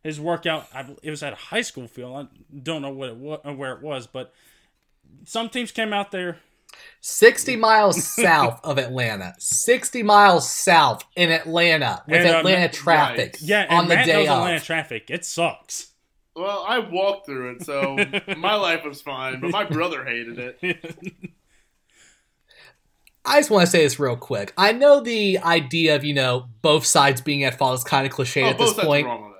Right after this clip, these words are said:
Speaker 3: this.
Speaker 2: This was ridic-, first of all, I don't even, I don't think we considered it last week when we were covering the, uh, whole,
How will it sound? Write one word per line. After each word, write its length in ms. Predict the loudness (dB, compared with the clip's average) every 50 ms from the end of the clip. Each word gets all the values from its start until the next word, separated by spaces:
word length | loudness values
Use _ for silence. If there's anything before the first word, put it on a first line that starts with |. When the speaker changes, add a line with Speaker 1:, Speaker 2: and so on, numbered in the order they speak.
| -20 -20
Speaker 3:
this. 280 | -20 -20 -20 -20 _ _ _ _
Speaker 2:
This 240 | _ 6 6 6 6
was 200 | 0 -2 -2 -2
ridic-, 480 | -4 -6 -8 -8 -6 -6 -6 -6 -6 -12 _ _ _ _ 0
first 260 | 2 2 2 4 2
of 100 | 2 4
all, 460 | 6 6 6 4 2 0 -4 -8 _ _ _ _ _ _ _ _ _ _ _ _ _ _ _
I 100 | 0 0
don't 200 | 2 2 0 0
even, 200 | -2 -2 -6 -2 0
I 80 | 0
don't 100 | 0 2 0
think 120 | -2 -4
we 60 | -2
considered 340 | -4 -4 -4 -4 -2 -2 -2
it 40 | 0
last 220 | 0 -2 -4 -4 -6
week 120 | -6 -8
when 160 | -8 -10 -8
we 340 | -6 -4 -4 -4 -6 -8 _ _
were 80 | -14 -8
covering 540 | -2 0 0 0 0 -2 -4 -6 -8 -8 -4
the, 220 | -4 -2 -2 -2
uh, 140 | -2 -4 -6
whole, 440 | 0 2 2 4 4 2 -4 -6